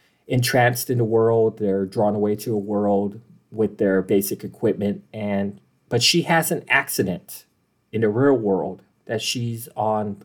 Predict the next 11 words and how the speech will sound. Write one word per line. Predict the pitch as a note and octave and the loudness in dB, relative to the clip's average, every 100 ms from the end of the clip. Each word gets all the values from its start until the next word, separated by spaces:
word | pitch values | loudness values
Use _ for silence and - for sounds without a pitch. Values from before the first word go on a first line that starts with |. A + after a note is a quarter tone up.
| _ | _
critical | - C#3 B2 A#2+ | -4 -2 0 0
life | A2 A#2 | 2 2
support. | A#2 A#2 - - - _ _ _ _ _ _ _ _ | 0 -8 -6 -8 -8 _ _ _ _ _ _ _ _
How | B2+ B2 | 2 4
it | A2+ | 4
plays | - C#3+ B2 A#2 | 2 0 0 0
in, | C3 B2+ B2+ B2+ - _ _ _ _ | -2 0 -2 -4 -8 _ _ _ _
what | - A#2+ | -4 -4
the | A#2+ | -2
results | A#2 A2 G2 A#2 A#2+ - C3 | -2 -2 2 4 4 2 -2
are, | A#2+ B2 B2 B2 | 0 0 0 -4